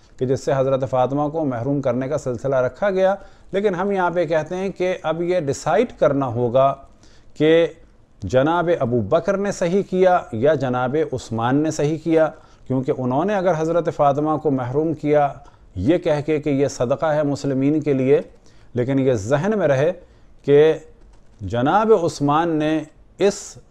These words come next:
बाग को अपने फासिक और फाजिर और वो शख्स के जो ज़बान रसूलुल्लाह सल्लल्लाहु अलैहि वसल्लम पर मलऊन था,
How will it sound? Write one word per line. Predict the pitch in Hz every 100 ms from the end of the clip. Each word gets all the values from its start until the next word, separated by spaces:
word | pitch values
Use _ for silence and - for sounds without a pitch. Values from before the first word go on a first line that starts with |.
| _ _ - _ _ 104
बाग | 87 113 143 170
को | - - 190 240 - - - -
अपने | 127 127 151 175 208 - -
फासिक | 127 139 139 202 226 -
और | 127 117
फाजिर | - 123 131 131 196 - - - _
और | 135 190 220 - _ -
वो | 101 127 240
शख्स | - 147 - -
के | 131
जो | 123
ज़बान | 107 117 135 180
रसूलुल्लाह | 131 135 143 127 123 127
सल्लल्लाहु | - 120 120 123 120
अलैहि | 120 120
वसल्लम | 117 - 117 120 120
पर | 120 113 - - _ - - -
मलऊन | 110 113 120 120 165 208
था, | 190 - 185 202 -